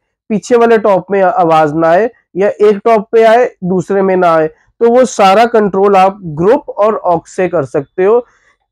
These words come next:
किसी में भी आपको आवाज चाहिए तो वो ऑक्स का वॉल्यूम खोलोगे, किसी ग्रुप में चाहिए आवाज या मास्टर आउट में चाहिए आवाज तो आप इस, यहाँ से वो बटन क्लिक करोगे,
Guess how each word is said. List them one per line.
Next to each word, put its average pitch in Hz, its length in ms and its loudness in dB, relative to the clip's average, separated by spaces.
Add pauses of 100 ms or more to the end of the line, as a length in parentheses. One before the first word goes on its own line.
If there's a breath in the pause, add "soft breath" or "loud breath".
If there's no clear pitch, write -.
(180)
किसी 226 380 0
में 277 220 2
भी 269 120 0
आपको 247 300 0
आवाज 208 320 2
चाहिए 190 500 0
तो 214 200 0
वो 202 160 2 (140)
ऑक्स 143 240 -2
का 165 140 -4
वॉल्यूम 185 360 -2
खोलोगे, 220 520 0
किसी - 880 -4
ग्रुप 190 400 -2
में 247 160 2
चाहिए 240 360 2
आवाज 220 420 2
या 233 120 0
मास्टर 202 460 -2
आउट 220 220 -2
में 226 140 0
चाहिए 226 360 0
आवाज 220 380 2 (420)
तो 220 100 2
आप 214 240 2
इस, 170 220 -2
यहाँ 175 280 2
से 226 240 2
वो 220 220 2
बटन 175 360 -2
क्लिक 214 320 -4
करोगे, 220 500 2